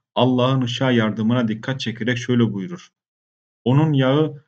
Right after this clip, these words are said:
neredeyse bir ateş dokunmasa bile aydınlık verir. O nur üstüne nurdur. Allah onu bir nur ve ışık yapmıştır. Allah dilediğini nura ulaştırır. Rehberlik kılavuz ile olabilir ki burada kılavuz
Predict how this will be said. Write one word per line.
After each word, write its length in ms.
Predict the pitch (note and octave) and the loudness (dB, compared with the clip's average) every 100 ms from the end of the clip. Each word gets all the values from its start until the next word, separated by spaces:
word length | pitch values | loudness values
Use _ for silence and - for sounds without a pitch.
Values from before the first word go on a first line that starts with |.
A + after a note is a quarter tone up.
| - | 0
neredeyse 640 | C#3 D3+ A#2+ G2+ - B2 | 4 4 2 -2 -2 0
bir 120 | B2+ | 2
ateş 360 | B2+ A#2 B2+ - | 2 0 -4 -4
dokunmasa 640 | A2 A2+ D3 A#2 G#2+ G2 | -6 -4 -2 -2 -4 -6
bile 220 | F#2+ A2+ | -2 -2
aydınlık 540 | C3+ G2+ F#2+ G#2+ A#2+ A#2+ | 0 -4 -2 -2 -2 -2
verir. 380 | F#2 F2+ - _ _ _ | -6 -8 -14 _ _ _
O 180 | A#2 C3 | -2 2
nur 260 | C#3 D3+ C#3 - | 4 2 -4 -8
üstüne 600 | A#2 - A#2 A#2+ C#3 C3+ G#2+ | -8 -6 -2 0 0 -4 -2
nurdur. 520 | A#2+ G2 F2 - - _ _ _ _ _ _ _ _ _ _ - | 0 0 -4 -14 -20 _ _ _ _ _ _ _ _ _ _ 0
Allah 280 | B2 D#3 D3 | 4 4 2
onu 240 | D3+ D3+ | 0 2
bir 160 | D3+ B2+ | 2 2
nur 300 | D3+ D#3 C3+ | 2 2 2
ve 300 | D3+ - - - | 0 -2 -12 -10
ışık 280 | B2 C3+ C3+ | -8 -6 -4
yapmıştır. 640 | A#2+ G#2+ - - F#2+ - _ _ _ | -4 -4 -12 -14 -18 -20 _ _ _
Allah 400 | - B2 C#3+ C#3 B2 | 0 2 2 0 0
dilediğini 480 | A#2 B2 B2 D3 | 2 4 4 2
nura 260 | C3+ A#2 B2+ | 2 2 2
ulaştırır. 720 | G#2+ F#2 F2+ - F2+ F2+ - _ _ _ - | 2 -2 -6 -10 -12 -12 -16 _ _ _ -6
Rehberlik 640 | G#2+ - A2+ G#2+ C#3 C#3 | -6 -2 -2 2 0 -2
kılavuz 400 | A#2 A#2 C3+ A#2+ | 0 2 4 2
ile 100 | A2+ | 0
olabilir 520 | A2 G#2+ F#2+ F#2+ F#2 | 0 -2 -2 -6 -8
ki 180 | - C3 | -4 -2
burada 300 | A#2 A2 A#2+ | 0 0 -2
kılavuz 520 | A#2 G#2+ A2 D3+ - | -4 -4 -2 -2 -6